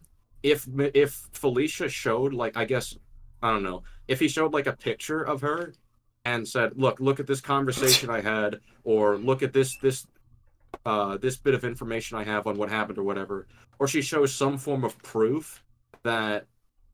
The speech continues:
adds le-, uh, credence to her story, I think that would make more sense.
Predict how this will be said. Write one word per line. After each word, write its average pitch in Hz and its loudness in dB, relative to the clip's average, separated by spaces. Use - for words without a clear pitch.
adds 117 0
le-, 110 -2
uh, 107 0
credence 117 -4
to 120 -2
her 104 -4
story, 123 -6
I 120 4
think 147 -2
that 139 4
would 131 4
make 127 -4
more 117 -4
sense. 101 -6